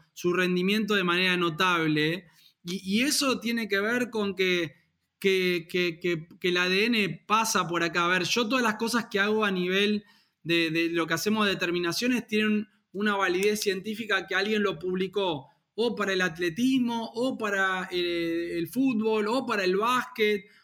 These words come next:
o para, eh, básicamente levantamiento de pesas, o, o, o bala, o digamos, entiendo que los marcadores que utilizo yo es porque se empiezan a estudiar en el mundo, pero por ahí de una manera más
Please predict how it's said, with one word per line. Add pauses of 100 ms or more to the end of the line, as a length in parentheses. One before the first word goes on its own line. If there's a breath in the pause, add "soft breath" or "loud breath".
(100)
o
para,
eh, (260)
básicamente
levantamiento
de
pesas,
o,
o,
o
bala,
o
digamos, (260 soft breath)
entiendo
que
los
marcadores
que
utilizo
yo
es
porque (220 loud breath)
se
empiezan
a
estudiar
en
el
mundo,
pero
por
ahí
de
una
manera
más